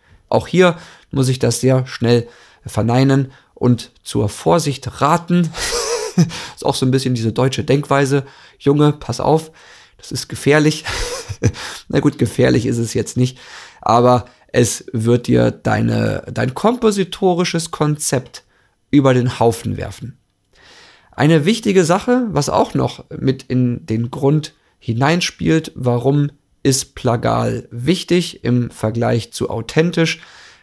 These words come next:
das betrifft jetzt wieder unsere Linien, die wir schreiben können. Du wirst merken, dass authentische Melodien, also Melodien, die sich zwischen dem Skalenton eins und dem oberen Skalenton eins abspielen,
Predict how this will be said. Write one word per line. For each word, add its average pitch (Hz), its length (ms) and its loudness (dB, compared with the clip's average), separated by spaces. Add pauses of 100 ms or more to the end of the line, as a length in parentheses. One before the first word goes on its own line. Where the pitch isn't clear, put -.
(120)
das 151 200 2
betrifft 151 440 -2
jetzt 139 220 -2
wieder 131 220 2
unsere 120 320 -2
Linien, 180 540 0
die 165 120 -4
wir 160 100 2
schreiben 139 460 0
können. 135 380 -2 (440)
Du 120 140 -2
wirst 120 220 -2
merken, 135 540 -2
dass 123 340 -2
authentische 147 1080 -2 (180)
Melodien, 123 880 0
also 113 220 -4
Melodien, 123 560 0
die 127 100 2
sich 123 180 0
zwischen 127 400 -2
dem 113 140 -4
Skalenton 113 720 -4
eins 127 420 -2
und 147 260 -2
dem 135 140 -2
oberen 117 440 0
Skalenton 113 600 -6
eins 113 400 -8
abspielen, 123 640 -2